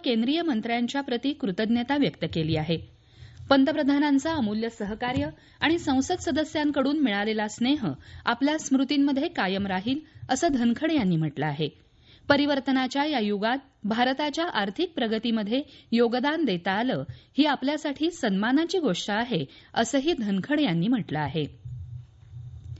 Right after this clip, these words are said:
संसदेच्या पावसाळी अधिवेशनाच्या कालच्या पहिल्याच दिवशी पहलगाम दहशतवादी हल्ल्याप्रकरणी चर्चा करण्याच्या मागणीवरून विरोधी पक्षांनी दोन्ही सभागृहात घोषणाबाजी केली.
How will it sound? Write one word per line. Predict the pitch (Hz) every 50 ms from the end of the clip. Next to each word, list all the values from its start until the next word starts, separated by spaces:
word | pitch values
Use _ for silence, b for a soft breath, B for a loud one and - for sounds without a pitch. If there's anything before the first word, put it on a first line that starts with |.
| B B B B B B B B
संसदेच्या | - 320 294 294 285 - 359 359 381 370 - 381 392
पावसाळी | 392 330 208 214 220 - 320 330 349 359
अधिवेशनाच्या | 339 269 277 285 302 285 269 - 285 269 277 277 269 - 294 330
कालच्या | 330 277 214 196 196 - 247
पहिल्याच | 226 - 214 190 202 208 233 254 262 247
दिवशी | 240 277 262 254 - 294 311 311 B B B B B B -
पहलगाम | 262 254 294 311 311 311 320 339 392 349
दहशतवादी | 262 214 208 202 - 302 294 - 320 302 285 339 359 -
हल्ल्याप्रकरणी | 220 208 208 208 208 - 190 185 - 254 262 262 269 294 311 B B B B B B
चर्चा | - 294 285 277 269 - 359
करण्याच्या | 381 370 339 277 240 247 254 240 - 294 294
मागणीवरून | 302 294 208 170 185 190 202 214 269 277 262 139 143 - B B B B B B
विरोधी | 220 269 285 302 330 359 359
पक्षांनी | 370 302 240 - - 285 262 254 262 277 302 311
दोन्ही | 254 196 220 226 214 277 359
सभागृहात | 359 - 247 214 208 208 226 226 214 208 254
घोषणाबाजी | 262 247 220 202 185 - 233 240 240 202 143 139 143 147 143
केली. | - 147 143 139 135